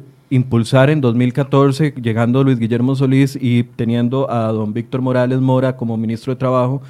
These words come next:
y a Víctor Morales Zapata en ese momento, que era prácticamente el,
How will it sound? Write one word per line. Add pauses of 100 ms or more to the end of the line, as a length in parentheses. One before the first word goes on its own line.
(260)
y
a
Víctor
Morales
Zapata
en
ese
momento,
que
era
prácticamente
el,